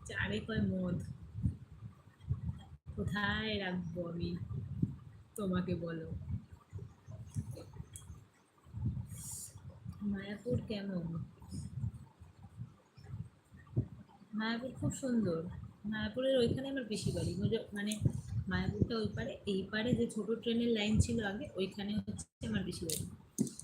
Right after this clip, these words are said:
রিদম, কি তুমি তো চা খাবে, মদ খাবো বলছো? ভুল ভাল, কি করতেছো? তুমিও, তুমিও খাও। Thank you so much। যদিও আমি এসব খাই না, আমি চা খাই,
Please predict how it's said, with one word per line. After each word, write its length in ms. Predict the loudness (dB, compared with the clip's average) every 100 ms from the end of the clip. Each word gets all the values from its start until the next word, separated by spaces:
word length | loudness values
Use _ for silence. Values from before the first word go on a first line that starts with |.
| -10 0 4 4 0 -6 -8 -2
রিদম, 360 | 4 4 4 0
কি 340 | 2 2 2 -2 -8 -18 -8
তুমি 160 | -2 0
তো 60 |
চা 280 | 0 2 2 2
খাবে, 200 | 0 2
মদ 220 | 2 0 -4
খাবো 240 | -4 -4
বলছো? 320 | -2 -2 -4 -6 -2 -2 -4 -10 -14 -18 _ -20 -20 -20 -20 -20 -20 -18 -18 -16 -12 -12 -10 -12 -14 -20 -18 -18 -18 -18 -18 -16 -20 -20 -20 -16 -14 -14 -8 -2 0
ভুল 480 | 2 0 0 2 2
ভাল, 840 | 0 -8 -6 -2 -2 -2 -4 -4 -6
কি 140 | -4 -2
করতেছো? 540 | 0 -2 -4 -8 -8 -12 -6
তুমিও, 300 | -2 0 -2 -6 -20 -20 -18 -10 -6 -2
তুমিও 260 | 0 0 0
খাও। 360 | 0 -2 -2 -4
Thank 180 | -6 -2
you 140 | -2
so 160 | 0 0 0
much। 280 | 0 -2 -4 -4 -4 -4 -6 -8 -2
যদিও 360 | 4 4 6 4
আমি 360 | 4 4 4
এসব 240 | 2 0 -2
খাই 200 | 0 2
না, 160 | 2
আমি 120 | 0 -2
চা 240 | -2 -4
খাই, 280 | -2 -2